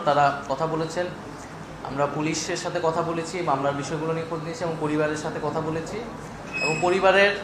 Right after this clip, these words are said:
আহ, সার্বিক সুবিধা, সার্বিক সহযোগিতা যে কোনো ধরনের, তার আগামী ভবিষ্যৎ, শিক্ষাগত সব কিছুতে জাতীয় নাগরিক পার্টির পক্ষ থেকে আমরা তাদের পাশে থাকব এবং আমরা আশা করব সরকারের জায়গা থেকেও সরকার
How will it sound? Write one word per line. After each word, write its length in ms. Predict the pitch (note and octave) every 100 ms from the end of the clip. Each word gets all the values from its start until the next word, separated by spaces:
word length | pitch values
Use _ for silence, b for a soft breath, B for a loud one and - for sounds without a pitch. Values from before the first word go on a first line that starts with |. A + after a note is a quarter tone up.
| - - - - - - -
আহ, 320 | C3+ C#3+ C#3+
সার্বিক 320 | E3+ D#3+ F#3+ F#3+ -
সুবিধা, 520 | G3 G3 G3+ G#3 G#3+ -
সার্বিক 300 | E3+ D#3+ F#3
সহযোগিতা 520 | - F3+ F#3+ G3+ G3 F#3
যে 120 | F3+
কোনো 180 | F#3 G3
ধরনের, 460 | F3+ F#3 F#3+ G3+ - - - G3+ F#3+ F3+ - - - - - - - -
তার 120 | D3+
আগামী 280 | D#3 E3 F3+ E3+
ভবিষ্যৎ, 560 | F3+ F#3 - G3+ G3 G3
শিক্ষাগত 440 | F#3 G3 F#3 F#3+ F#3+
সব 120 | B3 B3+
কিছুতে 260 | G#3+ G3 F#3
জাতীয় 380 | E3+ F3 F3+
নাগরিক 340 | F3 E3+ F3+ F#3+
পার্টির 260 | F#3 F3 F#3+ F#3+
পক্ষ 240 | F#3+ G3
থেকে 180 | G3 F#3+
আমরা 380 | F3 E3 E3+ D#3+ - - - - - - -
তাদের 320 | C#3+ C#3+ E3 D#3+ - - - - -
পাশে 240 | D#3 G3 F#3+
থাকব 440 | G#3 G3 A3+ A#3+ - - - - - - -
এবং 140 | D3+ E3+
আমরা 180 | E3+ F3+
আশা 180 | A3 G3+
করব 220 | G3+ G#3
সরকারের 380 | G#3 F#3 G3+ F#3+
জায়গা 220 | G3 G3+
থেকেও 180 | G3+ G3+
সরকার 400 | G3 E3 F#3